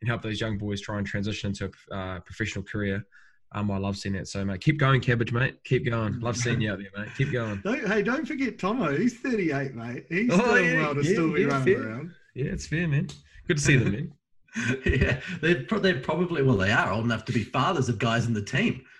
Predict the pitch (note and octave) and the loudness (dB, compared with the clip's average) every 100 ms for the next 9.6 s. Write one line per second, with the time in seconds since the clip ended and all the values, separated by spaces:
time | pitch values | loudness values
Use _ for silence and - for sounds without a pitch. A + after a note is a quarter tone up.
0 | _ _ - G#2 C#2+ E2 F#2 G2+ C#3 C3+ | _ _ -6 -2 0 -2 -2 0 2 0
1 | - - F3 G#3 C#4+ C4+ - A3+ F#3+ D3+ | -2 0 2 4 2 0 2 2 2 2
2 | D3 A#3 G3 - F#3 E3+ D3 - C#3 B2 | 0 0 0 2 4 4 2 2 2 2
3 | A2+ G#2 G2+ - - - C#3 - - G2+ | 0 -4 -8 -16 -16 -2 0 0 -4 -6
4 | B2+ - B2+ A#2+ B2+ A#2 G2+ - G#2 A#2 | -6 -6 -6 -6 -4 -4 -6 -8 -6 -6
5 | - - _ - _ _ _ B2 A#2 A2+ | -8 -14 _ -20 _ _ _ -4 -2 -2
6 | A2 G#2 - _ _ - D3 C#3 C#3 - | -4 -6 -10 _ _ -4 -2 4 2 2
7 | - B2 A2+ A2 - B2 - C3+ A#2 G2 | -2 0 -2 -4 -4 -4 -2 0 0 0
8 | B2+ A2+ A2 A2 G#2+ B2+ G#2+ - B2+ A#2+ | 0 0 -2 -4 -4 -8 -8 -6 -4 -4
9 | G2+ - A2+ B2+ - | -6 -6 -6 -6 -12